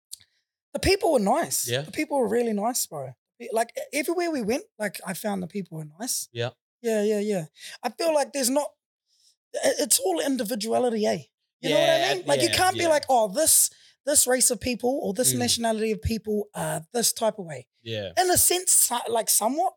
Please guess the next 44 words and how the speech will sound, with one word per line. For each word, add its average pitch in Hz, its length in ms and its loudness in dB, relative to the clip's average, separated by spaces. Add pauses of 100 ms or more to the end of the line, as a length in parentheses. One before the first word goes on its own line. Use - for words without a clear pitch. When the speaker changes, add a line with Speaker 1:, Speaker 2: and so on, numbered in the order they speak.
(200)
Speaker 1:
but 247 140 0
Speaker 2:
Mm. 113 100 -8
Speaker 1:
I 262 60 2
don't 339 180 0
think 285 220 -8
it's - 420 0 (140)
an 147 80 -4
Speaker 2:
Depends 214 180 2
who 208 80 0
you 147 300 -2
are 135 120 2
too. 139 400 -4
Speaker 1:
Yeah, 349 220 4
Speaker 2:
Like, 139 120 0
Speaker 1:
like - 20 -6
Speaker 2:
going 160 240 2
over 156 200 2
to 143 80 2
Bali, 131 600 0 (200)
like, 113 120 -8
I 123 40 0
was 123 120 0
like, 110 140 -4
"I 170 140 -2
love 180 340 0
the 165 100 4
Bali 147 380 4
people." 113 520 -2
Speaker 1:
Yeah. 311 300 4
Speaker 2:
But, 160 260 0
but 135 200 0 (260)
they're 151 240 4
nice 147 420 4
as 156 220 4
to 156 100 2
me 151 180 2
because 127 340 0
I'm 135 80 4
a - 20 -
Speaker 1:
beautiful - 180 0
Speaker 2:
foreign 143 260 2
Speaker 1:
people. 131 140 2
Speaker 2:
guy 131 360 2
Speaker 1:
Yeah. 214 580 0